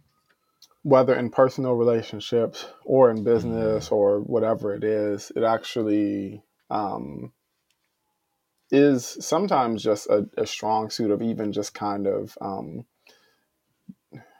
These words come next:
Speaker 1: I would say disarming the conversation a bit sometimes, because if it's
Speaker 2: Mm-hmm.
Speaker 1: like, "Hey, I actually haven't worked with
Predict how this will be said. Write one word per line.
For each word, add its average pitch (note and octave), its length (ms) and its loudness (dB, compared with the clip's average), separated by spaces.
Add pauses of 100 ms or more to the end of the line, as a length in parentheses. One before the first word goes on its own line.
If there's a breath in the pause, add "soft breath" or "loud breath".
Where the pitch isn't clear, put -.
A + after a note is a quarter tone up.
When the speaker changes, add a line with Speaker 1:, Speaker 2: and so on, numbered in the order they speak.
Speaker 1:
I D#3+ 100 6
would F#3+ 140 4
say E3+ 240 2
disarming A#2+ 920 -2
the C3 100 -2
conversation A2 760 -4
a A2 60 -4
bit A#2 280 2
sometimes, A#2+ 460 -6
because A2+ 260 -6
if G#2 140 -6
it's A2 180 -6
Speaker 2:
Mm-hmm. - 0 -
Speaker 1:
like, G#2+ 180 0
"Hey, G#2+ 300 -6 (960 soft breath)
I B2 140 4
actually A2+ 840 -2 (120)
haven't A#2 380 -2
worked A2+ 340 0
with G#2+ 440 -2